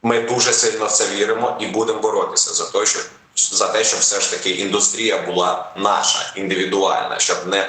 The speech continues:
ми нічого не запозичували. В нас прекрасні артисти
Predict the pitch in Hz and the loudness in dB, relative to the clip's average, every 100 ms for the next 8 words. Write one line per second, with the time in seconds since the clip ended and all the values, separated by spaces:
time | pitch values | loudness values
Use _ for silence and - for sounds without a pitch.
0 | - - - 117 123 - 123 123 113 113 | -4 -12 -2 0 2 2 2 2 2 2
1 | 113 107 95 - 87 82 92 92 - 110 | 2 0 0 -2 -2 0 2 0 0 0
2 | 120 120 131 123 107 120 - - | 2 2 0 -2 0 0 0 -2